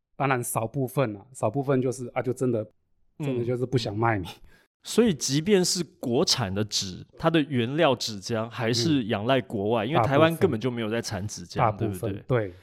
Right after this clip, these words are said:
Speaker 2: 哼。
Speaker 1: 几乎是这样子。
Speaker 2: 所以一旦我们的原料是要仰赖国外的时候，
Speaker 1: 嗯，嗯。
Speaker 2: 这个涨价的因素其实是非常被动的。
Speaker 1: 嗯，是的，就是这样子。所以就是
Speaker 2: 哦。
Speaker 1: 纸厂说了算，简单就是这样子。
Speaker 2: 嗯。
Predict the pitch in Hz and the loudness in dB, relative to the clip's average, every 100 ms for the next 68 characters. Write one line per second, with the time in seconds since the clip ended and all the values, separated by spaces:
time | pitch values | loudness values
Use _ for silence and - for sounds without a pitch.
0 | _ - - 117 117 95 110 113 104 101 | _ -14 -8 -4 -4 -6 -8 -8 -8 -10
1 | 85 - _ _ _ - 151 131 123 127 | -14 -20 _ _ _ -4 -2 -2 -2 0
2 | 151 117 104 107 113 113 - _ _ 127 | 2 0 -4 -2 -2 -2 -8 _ _ -4
3 | 120 113 143 139 98 101 - 135 120 104 | -2 0 2 4 2 -2 -2 0 2 0
4 | 120 113 110 110 117 101 101 117 117 98 | -4 -4 -2 -2 -2 -4 -6 -2 0 -2
5 | 90 _ - 123 120 110 104 107 147 131 | -6 _ -2 0 0 -2 -4 0 2 4
6 | 123 131 - 127 - 104 104 104 104 123 | 2 -2 0 -2 -2 -8 -8 -10 -6 -6
7 | 117 127 123 110 107 90 98 78 - 143 | -2 0 2 0 -4 -4 -6 -6 0 2
8 | 120 110 104 - 120 117 120 117 110 101 | 2 0 -2 2 2 2 2 2 2 -4
9 | 110 120 135 104 139 127 131 - _ _ | -2 0 2 0 -2 0 -2 -6 _ _
10 | _ _ _ - 143 123 110 139 135 113 | _ _ _ 0 2 2 2 4 4 6
11 | 139 107 98 - 127 123 123 120 120 117 | 6 4 2 0 2 2 0 0 -2 -2
12 | 107 98 - - | -2 -8 -12 -20